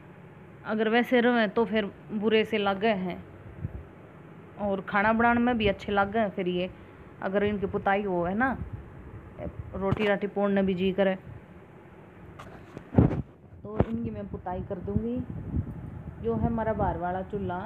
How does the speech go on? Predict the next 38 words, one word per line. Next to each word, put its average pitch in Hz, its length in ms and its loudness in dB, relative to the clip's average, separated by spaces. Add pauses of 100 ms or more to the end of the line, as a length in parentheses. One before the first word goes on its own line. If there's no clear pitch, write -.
(540)
इस 190 80 -14 (100)
पे 185 100 -6
हम 196 320 -8 (600)
सांझ 214 240 0
ने 190 200 -2
रोटी 185 260 0
पोए 214 260 -2
करें 233 500 -4 (920)
और 202 320 -2
बादल 220 340 0
छाओ 240 380 -2
तो 202 160 -6
भाई 196 380 -4 (100)
सुबह 196 300 -2
भी 175 120 -4
पोलिए 185 380 -2
करें, 208 380 -8
सुबह 202 340 -2
भी 190 160 -2
काम 190 260 -2
कुम 190 160 -6
हो 190 140 -4
जाए 185 180 -6
तो 202 160 -8
धूप 170 280 -6
आ 180 120 0
जाओ 175 240 0
है। - 180 -2 (140)
इस - 120 -8
वजह 185 300 -2
से 220 160 -4 (580)
एक 208 200 -2
उठाऊ 185 320 -2
चूल्हा 185 360 -4
है, 196 160 -2 (120)
उसने - 340 2
हम, 185 300 -2
अ, 277 100 -2